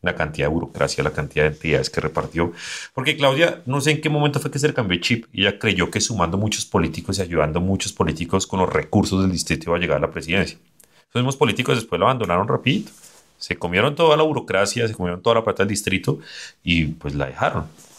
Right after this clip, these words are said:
Y ese politiqueadero en el que se convirtió Bogotá,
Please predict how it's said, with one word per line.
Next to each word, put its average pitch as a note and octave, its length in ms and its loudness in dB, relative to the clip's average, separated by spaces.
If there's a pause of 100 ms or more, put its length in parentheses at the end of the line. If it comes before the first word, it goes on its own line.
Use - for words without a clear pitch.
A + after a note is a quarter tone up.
(220)
Y G2+ 80 0
ese A#2+ 120 0
politiqueadero C#3 600 2
en B2 80 0
el B2 60 -4
que B2+ 160 -2
se B2+ 140 4
convirtió G2 380 0
Bogotá, A2 480 0